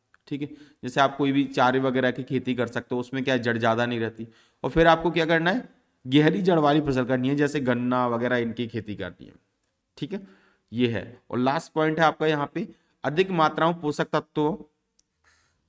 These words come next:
को नाश करने वाली फसल के बाद खेत को कुछ समय के लिए क्या करना है,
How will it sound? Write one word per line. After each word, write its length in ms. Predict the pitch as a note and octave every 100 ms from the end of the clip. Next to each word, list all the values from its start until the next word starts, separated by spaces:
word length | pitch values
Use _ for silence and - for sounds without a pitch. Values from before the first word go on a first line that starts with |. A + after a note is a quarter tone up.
| _
को 80 | D#3+
नाश 380 | D#3 C#3+ D#3+ F#3+
करने 260 | G3 E3 E3
वाली 200 | D#3 E3
फसल 340 | D#3+ C3 C#3
के 120 | C#3
बाद 300 | C#3 A#2+ B2 - _ _ _
खेत 220 | D3+ D#3
को 120 | D#3+ E3+
कुछ 160 | E3+
समय 240 | E3+ D3 D3
के 120 | D3+
लिए 120 | D3
क्या 140 | D3
करना 280 | C#3+ C#3 C#3
है, 220 | D3 E3